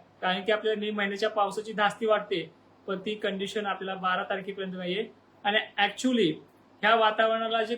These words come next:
खंड नाही असं म्हणत होते, त्यांनी सुद्धा आता बारा तारखेची तारीख शेतकऱ्यांना देण्याचा प्रयत्न चालू आहे. आता सहा, सात, आठ, नऊ या कालावधीमध्ये देखील मागच्या दोन चार दिवसापूर्वी मेसेज येत होते,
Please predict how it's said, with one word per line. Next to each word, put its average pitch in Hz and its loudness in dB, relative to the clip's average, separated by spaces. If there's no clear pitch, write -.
खंड 202 -2
नाही 214 0
असं 220 0
म्हणत 214 -2
होते, 202 -4
त्यांनी 202 -6
सुद्धा 196 -2
आता 196 2
बारा 185 0
तारखेची 208 -6
तारीख 196 6
शेतकऱ्यांना 202 0
देण्याचा 196 -2
प्रयत्न 214 0
चालू 180 0
आहे. 156 -2
आता 240 4
सहा, 233 -2
सात, 233 2
आठ, 220 0
नऊ 214 -2
या 196 -2
कालावधीमध्ये 214 0
देखील 220 -4
मागच्या 220 0
दोन 202 -2
चार 220 -2
दिवसापूर्वी 214 -4
मेसेज 214 -4
येत 247 2
होते, 190 -2